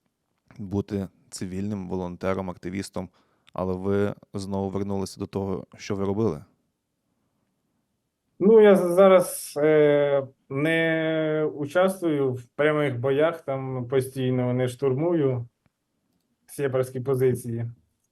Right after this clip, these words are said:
Speaker 2: Я поєднав зараз те, що ви сказали, і волонтерство, і допомогу, і військову службу.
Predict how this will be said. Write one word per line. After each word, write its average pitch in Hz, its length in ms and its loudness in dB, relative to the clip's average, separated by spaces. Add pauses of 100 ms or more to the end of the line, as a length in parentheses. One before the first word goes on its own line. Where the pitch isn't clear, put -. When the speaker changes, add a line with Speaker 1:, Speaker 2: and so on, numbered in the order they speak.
(220)
Speaker 2:
Я 156 320 4
поєднав 151 540 4
зараз 135 320 2
те, 139 180 -4
що 135 160 -6
ви 131 80 -2
сказали, 143 580 0
і 139 80 0
волонтерство, 135 880 -2
і 131 80 -6
допомогу, 131 800 0 (440)
і - 60 -6 (840)
військову 117 880 -4
службу. 107 540 -6